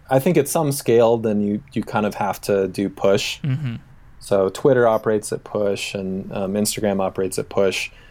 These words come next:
Speaker 1: um, uh, in terms of, like, a fan out model, basically, like, you know, when I publish
Speaker 2: Right.
Speaker 1: a photo, there's, there's actually a physical message or notification that gets fanned out to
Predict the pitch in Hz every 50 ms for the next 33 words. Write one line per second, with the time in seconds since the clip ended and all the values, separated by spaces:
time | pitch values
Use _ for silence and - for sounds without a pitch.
0 | - - - - - 98 95 92 92 92 90 87 - - - - - - - -
1 | - - - - - - - 117 110 - - 110 104 107 95 95 92 - 101 -
2 | - 113 107 104 101 98 98 - 90 87 92 92 92 90 92 92 98 92 - -
3 | 98 - 98 92 92 92 92 - 101 92 92 92 98 113 120 113 113 113 110 107
4 | - - 110 104 110 104 98 92 - - - - 135 127 - - - - - -
5 | - - - - - - 113 110 110 107 101 98 95 92 98 98 95 - - -
6 | - - 113 104 101 113 107 104 - - 107 101 98 - - 113 104 104 104 -
7 | 104 98 98 95 95 95 92 92 98 - - - - - - - - 110 107 110
8 | 107 - - 110 101 98 104 98 101 104 98 98 - 104 101 - 110 107 101 -
9 | - 101 95 95 98 - 104 95 - - 104 101 98 98 95 95 - - - -
10 | 98 98 98 95